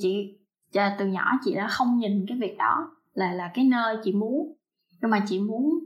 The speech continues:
làm ra tiền, chị muốn kinh doanh. Thì vì vậy cho nên là khi mà chị học ở M I T á, thì chị chọn ngành commerce.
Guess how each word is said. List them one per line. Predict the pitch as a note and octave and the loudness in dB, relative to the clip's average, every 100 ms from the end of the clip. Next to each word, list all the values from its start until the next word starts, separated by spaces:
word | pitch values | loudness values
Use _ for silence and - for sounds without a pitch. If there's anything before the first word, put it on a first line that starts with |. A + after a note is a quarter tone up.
| - | -4
làm | G3 F#3+ F3+ | -2 0 0
ra | G3 | -4
tiền, | G#3 F#3+ E3+ | -4 -4 -4
chị | F3+ | -6
muốn | G#3 B3 | -4 -2
kinh | A#3+ G#3 | -2 -2
doanh. | G3+ G3 G3+ - - - - - _ | 0 -2 -4 -10 -16 -16 -16 -16 _
Thì | G3 F#3+ | 2 2
vì | F#3 | 0
vậy | F#3 - | -2 -2
cho | G#3 | -4
nên | G#3 | -4
là | G#3 G3 G3+ | -4 -8 -6
khi | A#3 A3 | -4 -2
mà | G#3 G3 | -4 -6
chị | F#3 | -4
học | G3 G3 F#3+ - | 0 0 0 -4
ở | - G3 G#3+ C4 A3 | -4 0 2 2 0
M | G#3+ | 0
I | G#3 G#3 | -2 -4
T | A#3 A3+ A3 B3 | -4 -4 -4 -4
á, | D4 D4+ - _ | -4 -6 -16 _
thì | G3 G3 | -2 0
chị | F#3 F#3+ | -2 0
chọn | - - G3+ | 0 2 0
ngành | G3 F#3 | 0 -4
commerce. | - G3+ G3 A3 F4 | -4 -4 0 0 2